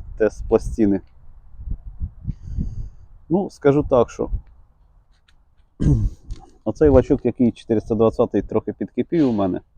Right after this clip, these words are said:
із трьох один. Ну, виглядає він непогано, але трошечки підкипів. Не критично,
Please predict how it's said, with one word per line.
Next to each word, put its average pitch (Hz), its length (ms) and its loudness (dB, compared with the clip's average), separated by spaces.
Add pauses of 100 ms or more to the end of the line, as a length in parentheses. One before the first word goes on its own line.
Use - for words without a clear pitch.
(500)
із - 200 -4
трьох - 460 2 (340)
один. 90 460 0 (960)
Ну, 151 140 6
виглядає 139 500 8
він 160 100 6
непогано, 160 540 2
але 120 220 4 (140)
трошечки 165 500 0
підкипів. 110 460 -4
Не 127 200 6
критично, 127 680 2